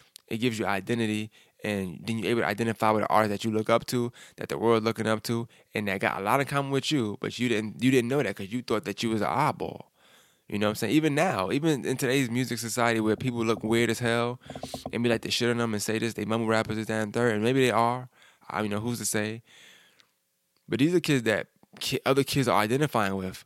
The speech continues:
So even though we calling them weirdos, that ain't no different from the Eminem shit. You know what I'm saying? The white kids with the, the, the weird hair color and, and, and wearing the white tees and shit, saying, "I'm the real Slim Shady,"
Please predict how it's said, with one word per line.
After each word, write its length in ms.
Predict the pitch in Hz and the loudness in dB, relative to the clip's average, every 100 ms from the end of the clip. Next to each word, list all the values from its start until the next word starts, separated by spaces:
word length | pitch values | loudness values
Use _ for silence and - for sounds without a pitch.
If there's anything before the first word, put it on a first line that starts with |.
| _ | _
So 260 | - 107 95 | -2 -2 0
even 160 | 135 | -2
though 80 | 131 | 0
we 80 | 131 | 0
calling 260 | 139 123 | 0 -2
them 140 | 120 110 | 0 2
weirdos, 640 | 147 165 110 104 107 - _ _ _ _ _ _ _ _ _ - | 4 6 6 4 0 -6 _ _ _ _ _ _ _ _ _ -2
that 120 | 135 | 0
ain't 100 | 156 | 2
no 80 | 123 | 2
different 180 | 135 | 0
from 180 | - 131 | 0 0
the 80 | 123 | 0
Eminem 320 | 143 143 240 | 0 0 -2
shit. 260 | - 95 - | -2 -4 -4
You 60 | |
know 100 | 110 | -4
what 140 | 120 131 | -4 -2
I'm 220 | 139 117 | -4 -6
saying? 60 | - - | -8 -8
The 120 | - | -4
white 220 | 90 127 147 | 2 2 2
kids 220 | 147 127 | 0 2
with 200 | 123 95 _ | 0 0 _
the, 360 | 113 107 95 - | 0 2 2 -2
the, 280 | - 85 - | -2 -2 -2
the 140 | 92 | -2
weird 300 | 95 120 123 | -2 0 0
hair 260 | 107 127 131 | 0 0 0
color 300 | - 135 131 | 0 0 0
and, 120 | 107 | -2
and, 260 | 85 85 65 | -4 -6 -6
and 560 | 104 - 101 101 101 | -8 -8 -6 -4 -2
wearing 200 | 107 117 | 2 2
the 40 | 107 | 4
white 220 | 120 117 | 2 2
tees 260 | - 135 131 | 0 0 0
and 140 | 123 | -2
shit, 220 | 139 135 | -2 -2
saying, 180 | - 113 | -2 -2
"I'm 80 | 113 | 0
the 80 | 117 | 0
real 140 | 120 | 0
Slim 180 | 123 120 | 0 -4
Shady," 380 | 117 127 135 | -2 -2 -2